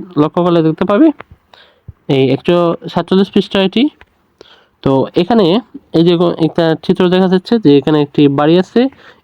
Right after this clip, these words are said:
এই, এগুলো রাস্তা। তো বাড়ি থেকে আমরা যদি এই নদীর ঘাটে আসি, তাহলে আমাদেরকে এইভাবে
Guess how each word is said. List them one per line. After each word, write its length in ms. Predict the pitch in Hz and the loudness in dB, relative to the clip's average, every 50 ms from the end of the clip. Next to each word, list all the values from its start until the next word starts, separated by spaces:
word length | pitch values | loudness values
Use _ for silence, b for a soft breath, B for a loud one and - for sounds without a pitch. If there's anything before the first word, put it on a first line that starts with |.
| _ | _
এই, 440 | - 147 143 143 143 139 143 - - - | 2 4 4 6 6 6 4 2 0 -2
এগুলো 440 | 147 147 143 135 165 160 156 151 | -2 -2 0 0 2 2 4 2
রাস্তা। 460 | 147 147 147 - _ - 202 196 175 156 | 2 0 -2 -4 _ -4 -2 -2 -2 -2
তো 140 | - 151 | -4 -4
বাড়ি 260 | 143 143 151 160 180 196 | -2 0 0 0 0 0
থেকে 160 | 220 214 214 | 0 0 0
আমরা 160 | 202 202 196 | 2 2 2
যদি 380 | 190 196 190 185 196 196 226 294 B B B B B B - | 2 2 2 2 2 2 0 0 B B B B B B -2
এই 260 | 147 135 131 127 131 | 0 2 4 4 4
নদীর 320 | 139 147 156 170 202 214 | 4 2 2 2 2 2
ঘাটে 240 | 208 202 185 202 196 | 2 0 2 0 0
আসি, 340 | 175 147 - - 123 135 170 - - | 0 -2 -2 -2 -2 -2 -2 -2 -4
তাহলে 320 | 185 185 180 185 139 131 | -4 -2 -2 0 0 0
আমাদেরকে 800 | 127 127 127 123 127 139 151 170 196 190 - - 160 147 160 196 214 B B B B B B _ _ - | 0 0 0 0 2 2 2 2 0 0 0 0 2 2 2 2 -2 B B B B B B _ _ 0
এইভাবে 640 | 143 147 147 156 156 156 151 180 190 214 262 | 2 2 2 2 0 0 2 2 2 2 2